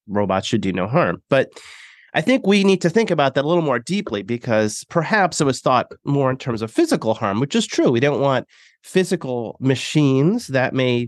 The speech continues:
be imbued with some machine learning to injure us or kill us or cause some sort of physical harm. There are many instances of bots causing problems, you know, and the industrial robots being dangerous, and we have to cage them off. And certainly we don't want that.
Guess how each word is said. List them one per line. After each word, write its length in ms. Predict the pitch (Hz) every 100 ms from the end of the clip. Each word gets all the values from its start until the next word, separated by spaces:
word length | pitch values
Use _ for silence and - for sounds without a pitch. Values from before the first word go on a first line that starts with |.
| -
be 280 | 131 123 120
imbued 480 | 131 123 127 123 127
with 160 | 120 113
some 240 | 131 113
machine 420 | 120 - 147 135
learning 280 | 120 123 135
to 320 | - 120 117 - - _ _ _ _
injure 420 | 185 180 156 156 135
us 320 | 143 185 131
or 80 | 110
kill 340 | - 143 143
us 380 | 135 156 180 -
or 100 | 117
cause 420 | - 143 127 127
some 140 | -
sort 180 | 131 139
of 80 | 123
physical 440 | - 127 123 131
harm. 480 | 117 - 123 120 127
There 100 | 127
are 40 | 117
many 260 | 123 120
instances 640 | 123 - 131 123 - 131 113
of 180 | 107 107 - - - -
bots 540 | 110 117 123 127 - -
causing 440 | 135 123 117 120
problems, 720 | 117 139 127 127 127 120 117
you 60 | 123
know, 160 | 110
and 140 | 104 104
the 160 | 95
industrial 680 | 110 113 175 - 311 139 95
robots 540 | 98 101 90 - -
being 400 | - 117 104 98 -
dangerous, 540 | 110 107 104 131 -
and 220 | 107 98
we 100 | 120
have 220 | 117 110 -
to 120 | 98 - - _ -
cage 320 | 135 120 107
them 160 | 107
off. 300 | 117 98 -
And 100 | 107
certainly 400 | - 196 180 139
we 80 | 127
don't 180 | 120 107
want 200 | 107 98
that. 260 | 123 98